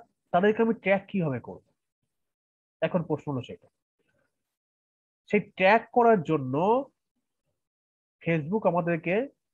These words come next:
আমার কি করতে হবে? Facebook আমাদেরকে বাদ দেন, Facebook-এর সঙ্গে আমার এই, এই ওয়েবসাইটটার সাথে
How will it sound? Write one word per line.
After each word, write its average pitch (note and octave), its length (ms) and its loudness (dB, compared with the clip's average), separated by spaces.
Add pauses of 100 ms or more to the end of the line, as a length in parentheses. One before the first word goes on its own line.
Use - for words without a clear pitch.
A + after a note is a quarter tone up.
(160)
আমার F3 220 -4
কি F3 140 -14
করতে G3+ 280 -2
হবে? C3+ 160 0 (1160)
Facebook D#3 280 -2
আমাদেরকে D3 280 0
বাদ A2+ 160 -2
দেন, E3 100 -8 (1300)
Facebook-এর F3+ 640 2
সঙ্গে D3+ 320 -2 (800)
আমার D#3+ 280 0 (400)
এই, E3 60 -2 (380)
এই G#3 80 0 (120)
ওয়েবসাইটটার F#3+ 640 -4
সাথে D3+ 220 -4